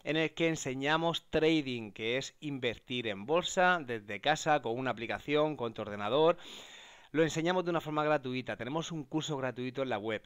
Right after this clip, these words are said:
Enseñamos trading todos los días en directo de tres y media de la tarde a cinco y media de la tarde, hora local de España, lo que equivale a las nueve de la mañana, hora local de Nueva York, a once, once y media de la mañana,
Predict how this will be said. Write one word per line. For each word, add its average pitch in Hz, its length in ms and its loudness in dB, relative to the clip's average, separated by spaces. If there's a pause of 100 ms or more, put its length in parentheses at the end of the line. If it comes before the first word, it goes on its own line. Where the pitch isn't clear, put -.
Enseñamos 127 640 -4
trading 143 380 -2
todos 135 260 -2
los 120 180 -6
días 123 460 -2
en 156 200 -4
directo 160 760 2 (240)
de 127 240 -2
tres 147 320 0
y 139 60 -4
media 131 320 0
de 117 80 0
la 110 140 -2
tarde 135 520 0
a 113 120 -6
cinco 147 380 -6
y 123 60 -2
media 120 240 -2
de 110 60 0
la 110 40 -4
tarde, 127 460 -2
hora 160 180 2
local 127 320 0
de 113 80 -6
España, 147 520 0
lo 123 120 -4
que 104 100 -12
equivale 120 440 -2
a 120 100 2
las 110 140 -2
nueve 127 520 -2
de 120 40 0
la 113 100 -2
mañana, 113 440 -4
hora 107 120 -6
local 101 300 -6
de 98 80 -8
Nueva 101 180 -6
York, 160 240 0
a 113 140 2
once, 143 340 -4
once 117 220 -8
y - 20 -8
media 110 160 -4
de 107 40 -2
la 104 60 -2
mañana, 110 460 -6